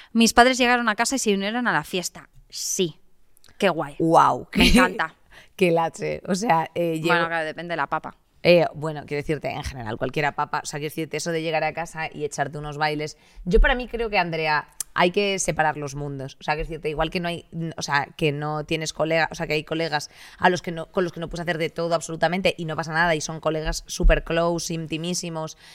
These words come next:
Speaker 2: etcétera. Para mí los padres <laughs> están en un espacio donde no deberías de, no deberían de entrar y echarse y ponerse un cubata,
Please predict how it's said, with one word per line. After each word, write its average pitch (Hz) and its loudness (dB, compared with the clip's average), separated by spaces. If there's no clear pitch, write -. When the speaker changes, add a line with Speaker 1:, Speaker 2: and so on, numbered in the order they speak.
Speaker 2:
etcétera. 214 0
Para 156 0
mí 151 -8
los 165 -6
padres 170 2
<laughs> - -
están 170 0
en 185 0
un 170 -4
espacio 175 0
donde 165 -6
no 147 -10
deberías 151 -4
de, 151 -4
no 170 4
deberían 175 4
de 180 0
entrar 160 6
y 226 4
echarse 147 -4
y 156 -4
ponerse 143 -2
un 160 -2
cubata, - 0